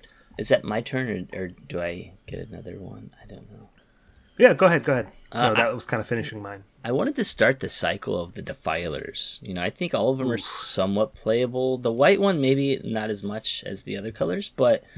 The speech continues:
Speaker 1: um, Defiler of Faith, five five, five mana, so it's three and two white, Vigilance,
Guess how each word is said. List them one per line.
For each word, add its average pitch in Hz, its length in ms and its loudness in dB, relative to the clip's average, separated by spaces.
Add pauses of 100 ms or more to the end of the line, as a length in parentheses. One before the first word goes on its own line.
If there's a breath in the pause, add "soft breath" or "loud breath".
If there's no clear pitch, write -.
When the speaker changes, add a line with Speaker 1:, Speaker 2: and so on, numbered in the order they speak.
(260 loud breath)
Speaker 1:
um, 110 220 4
Defiler 127 320 4
of 127 80 -2
Faith, 127 260 2
five 127 240 2
five, 117 280 2
five 104 280 -2
mana, 92 340 -2
so - 120 -8
it's - 80 -12
three 98 240 0
and 95 80 -4
two 101 200 -4
white, 90 320 -2
Vigilance, 104 800 -2